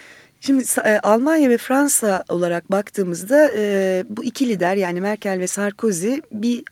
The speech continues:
ittifak oluşturdular. Türkiye'ye farklı bir model önerelim. Ve bunu da diyorlar ki müzakere çerçeve belgesinde zaten diyor ki Türkiye'nin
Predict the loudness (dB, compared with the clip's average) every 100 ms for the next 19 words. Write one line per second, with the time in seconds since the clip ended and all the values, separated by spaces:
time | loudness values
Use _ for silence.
0 | -14 -12 -8 -4 -2 -2 -4 -4 -8 -8
1 | -8 -10 -12 -18 _ _ -12 -10 -4 -2
2 | 0 -2 -4 -6 -4 -4 -2 -2 0 -2
3 | -4 -6 -8 -8 -14 -18 _ -20 -20 -20
4 | -20 -4 0 2 2 2 2 4 2 2
5 | -2 0 0 -2 -2 -2 0 0 0 -2
6 | -2 -2 -2 -8 -6 -6 -2 -4 -4 -6
7 | -2 -2 -2 -2 -6 -6 -10 -8 -6 -6
8 | -4 -6